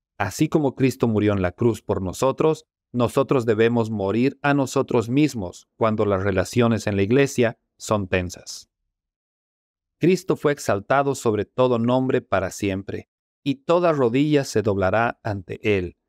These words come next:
Así como Cristo fue recompensado por su humillación, nosotros también seremos recompensados por nuestra humildad unos con otros. La mentalidad de regocijarnos en el Señor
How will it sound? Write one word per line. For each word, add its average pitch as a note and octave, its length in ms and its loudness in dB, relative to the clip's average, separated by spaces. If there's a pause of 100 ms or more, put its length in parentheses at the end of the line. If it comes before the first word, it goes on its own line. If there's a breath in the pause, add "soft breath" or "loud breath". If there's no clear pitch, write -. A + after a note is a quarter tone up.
(340)
Así - 260 -2
como C3+ 260 0
Cristo C#3 360 0
fue B2 160 2
recompensado A2 840 -2
por G2+ 140 -4
su G#2 220 -10
humillación, D3+ 880 0 (440)
nosotros A#2+ 460 0
también A#2+ 340 2
seremos A#2+ 420 0
recompensados A2 880 -2
por A2 220 -4
nuestra G#2+ 300 0
humildad G#2 580 0 (280)
unos A#2+ 340 0
con F#2 200 -2
otros. - 480 -10 (400)
La A#2+ 180 2
mentalidad A#2 880 0
de B2 160 0
regocijarnos A#2 920 0
en D#3 120 -2
el E3 120 0
Señor A2 520 -2